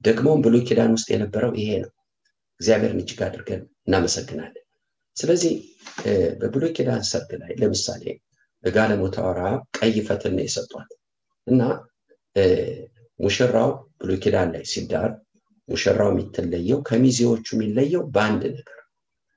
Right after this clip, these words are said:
ሚዜዎቹና ሙሽራዎቹ አንድ ለብሰው ሙሽራው የሚለየው አንድ ነገር፣ ግንባሩ ላይ ቀይ ክር ያስራል።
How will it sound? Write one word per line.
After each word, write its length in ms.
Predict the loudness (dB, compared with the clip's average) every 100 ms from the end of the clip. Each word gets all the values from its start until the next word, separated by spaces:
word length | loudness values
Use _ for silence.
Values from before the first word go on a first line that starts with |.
| _ _ _ _
ሚዜዎቹና 600 | -2 4 4 4 2 2 2
ሙሽራዎቹ 560 | 0 -4 -2 -2 -2 -4 -2
አንድ 200 | 0 0
ለብሰው 400 | -2 -4 -4 -4 -4 _ _ _ _
ሙሽራው 380 | -6 -2 0 0
የሚለየው 520 | -2 -2 -2 0 -2 -4
አንድ 220 | -8 -8 -8
ነገር፣ 280 | -12 -14 -20 _ _ _ _ _ _ -8
ግንባሩ 360 | -2 2 2 2
ላይ 160 | -2 -4 -4
ቀይ 200 | -4 -4 -6 -14
ክር 180 | -12 -12 -12
ያስራል። 380 | -16 -16 -18